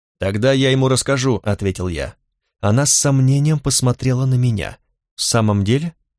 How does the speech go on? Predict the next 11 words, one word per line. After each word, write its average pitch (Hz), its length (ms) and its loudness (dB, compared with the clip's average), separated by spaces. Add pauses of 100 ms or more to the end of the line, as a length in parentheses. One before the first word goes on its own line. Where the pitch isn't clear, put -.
Конечно, 98 460 -2
он 95 80 -2
же 98 100 -4
король». 104 400 0 (640)
Гизела 113 600 0 (400)
положила 113 640 0
веретено 117 520 2
на 113 120 2
колени 135 400 0
и - 120 -2
нахмурилась, 113 720 -2